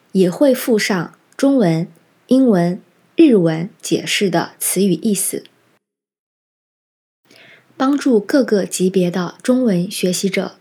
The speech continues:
更好地理解这个词语。欢迎大家移步我的 YouTube 和 Instagram 观看。好的，进入正题。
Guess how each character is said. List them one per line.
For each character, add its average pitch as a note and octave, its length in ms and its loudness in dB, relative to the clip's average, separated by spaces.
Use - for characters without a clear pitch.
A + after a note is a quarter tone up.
更 A#3+ 200 0
好 - 220 -8
地 - 120 -6
理 E3+ 220 0
解 E3+ 320 -2
这 G3 140 0
个 E3+ 140 -2
词 E3 280 -2
语。 E3+ 220 -2
欢 A3 240 -4
迎 G3+ 140 2
大 G#3+ 140 -2
家 G#3 320 -2
移 F3+ 140 -2
步 G3 220 -2
我 F3 120 0
的 - 300 -8
YouTube G#3+ 480 0
和 F3 220 -4
Instagram F#3+ 540 0
观 E3+ 180 -2
看。 - 300 -10
好 - 160 -4
的， A3 320 -2
进 B3+ 180 4
入 A#3 100 4
正 A3+ 240 0
题。 F#3 360 -4